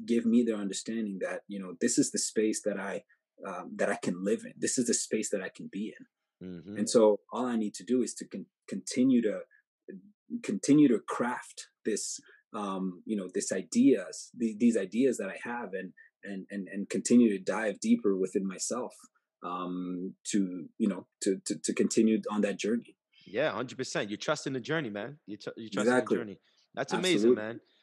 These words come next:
Speaker 2: When did you start seeing nutrition as a key aspect of your training and the way you carry yourself? Because when I brought up nutrition, when I was with you, um, hanging out in L A, I kinda hesitated a little bit because most people don't really believe in nutrition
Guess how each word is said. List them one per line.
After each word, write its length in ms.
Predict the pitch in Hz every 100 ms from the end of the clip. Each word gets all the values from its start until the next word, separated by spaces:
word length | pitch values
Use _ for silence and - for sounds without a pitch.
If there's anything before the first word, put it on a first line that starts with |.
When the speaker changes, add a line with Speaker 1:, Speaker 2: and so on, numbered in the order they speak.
| _ _
Speaker 2:
When 200 | 123 175
did 140 | 208 190
you 80 | 226
start 260 | - 175
seeing 300 | 165 170 156
nutrition 640 | 127 123 - 151 - 107 101 -
as 280 | 107 101
a 300 | 107 98 95 90 -
key 200 | 127 110
aspect 460 | 110 - 101 95
of 120 | 98 87 - _
your 160 | 98 95
training 560 | - 101 101 101 101 - 92
and 260 | 95 92
the 60 | 92
way 120 | 98
you 80 | 95
carry 240 | 110 101
yourself? 300 | 95 - 82 -
Because 380 | 101 104 95 - _ _ _
when 120 | - 120
I 100 | 120
brought 260 | 113 147
up 120 | 170
nutrition, 600 | 135 127 - 151 147 139 127
when 180 | 127
I 80 | 123
was 160 | 120 107
with 200 | 123 -
you, 260 | 113 113 - - _ _ _
um, 240 | 110 104
hanging 280 | 104 117 113
out 100 | 113
in 80 | 107
L 200 | 104 104
A, 220 | 104 104 - _ _ 110
I 60 |
kinda 260 | 110 120 131
hesitated 460 | 123 123 113 123 113
a 40 |
little 200 | 110 104
bit 140 | 110
because 280 | 110 - -
most 260 | 110 120 -
people 340 | 127 113 113
don't 180 | 113 110
really 200 | 110 107
believe 300 | 92 101 131
in 80 | 117
nutrition 480 | 104 - - 101